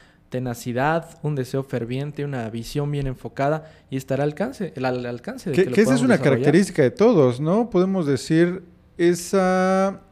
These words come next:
Speaker 2: esa pasión tan fuerte por lo que están emprendiendo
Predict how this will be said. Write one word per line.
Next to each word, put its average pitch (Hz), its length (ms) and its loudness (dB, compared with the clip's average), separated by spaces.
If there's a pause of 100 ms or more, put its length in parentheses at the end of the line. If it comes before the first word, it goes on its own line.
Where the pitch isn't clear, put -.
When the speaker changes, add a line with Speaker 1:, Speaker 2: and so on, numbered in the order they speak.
(100)
Speaker 2:
esa 185 320 0
pasión 147 640 2 (1040)
tan 131 200 0
fuerte 147 420 4
por 113 280 -2
lo 110 120 -4
que - 80 -12
están 151 240 -6
emprendiendo 139 800 -4